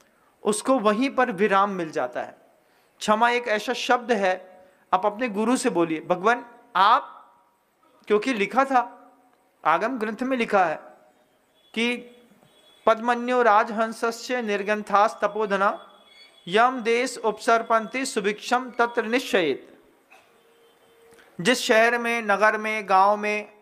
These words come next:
देश में कौन पद्मनी स्त्री, पद्मनी स्त्री होती है, जैसे हजार सती स्त्रियां होती हैं,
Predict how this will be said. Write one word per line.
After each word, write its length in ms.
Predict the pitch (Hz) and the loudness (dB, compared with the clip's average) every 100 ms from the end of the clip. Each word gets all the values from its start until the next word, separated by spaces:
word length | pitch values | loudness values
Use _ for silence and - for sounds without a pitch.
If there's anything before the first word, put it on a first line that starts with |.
| _ _ _ _ - | _ _ _ _ -10
देश 400 | 160 208 226 - | 0 2 2 -6
में 340 | 214 214 208 - _ _ _ _ _ _ _ _ _ _ _ | -4 -4 -4 -10 _ _ _ _ _ _ _ _ _ _ _
कौन 420 | 185 233 254 190 - - _ _ _ - | 2 4 2 -2 -16 -20 _ _ _ 0
पद्मनी 480 | 226 226 247 294 262 | 0 0 -6 -4 -6
स्त्री, 520 | - 269 233 131 - - _ _ _ _ _ _ _ _ _ | -2 -2 -2 -6 -14 -20 _ _ _ _ _ _ _ _ _
पद्मनी 440 | 220 220 233 262 269 | 2 2 0 -2 -4
स्त्री 260 | - 277 | -4 -2
होती 360 | 277 226 - 285 | 2 0 0 0
है, 420 | 220 - - - _ _ _ _ - | 0 -2 -8 -20 _ _ _ _ -4
जैसे 380 | 202 247 240 - - | 0 0 -2 -4 -2
हजार 400 | 208 220 247 285 | 2 6 6 6
सती 400 | 285 - 240 277 | 2 -6 -4 -6
स्त्रियां 420 | 262 - 254 269 226 | -8 -8 -4 -2 0
होती 260 | 202 233 | -2 -6
हैं, 280 | 196 123 - | -6 -8 -14